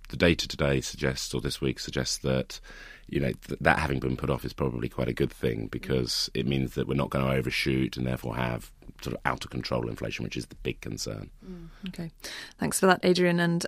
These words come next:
Speaker 2: Ellen. And for more on inflation and how to protect your savings and investments, look out for Ellen's article in this weekend's F T Money, with the Weekend F T and online at F T dot com forward slash money. Still to come on the show, where is the best place to buy a ski chalet?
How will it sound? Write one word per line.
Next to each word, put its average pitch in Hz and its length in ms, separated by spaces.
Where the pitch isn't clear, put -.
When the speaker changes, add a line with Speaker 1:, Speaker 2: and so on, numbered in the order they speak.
Speaker 2:
Ellen. 175 400
And 185 260
for - 160
more 202 220
on 190 140
inflation 196 480
and 185 120
how 175 140
to - 100
protect - 400
your 165 140
savings 160 440
and 165 120
investments, 165 520
look 190 140
out 160 160
for - 160
Ellen's 151 340
article 156 380
in 151 160
this 147 220
weekend's 151 320
F 147 120
T 156 140
Money, 185 260
with 247 120
the 185 60
Weekend 170 280
F 165 140
T 220 180
and 175 300
online 175 420
at - 160
F - 160
T 170 140
dot 165 160
com 156 180
forward 151 300
slash - 340
money. 151 300
Still - 280
to - 60
come 220 160
on 190 80
the 185 40
show, 233 320
where 214 360
is 240 100
the 214 80
best 185 300
place 170 300
to 190 80
buy 147 240
a - 120
ski - 320
chalet? - 400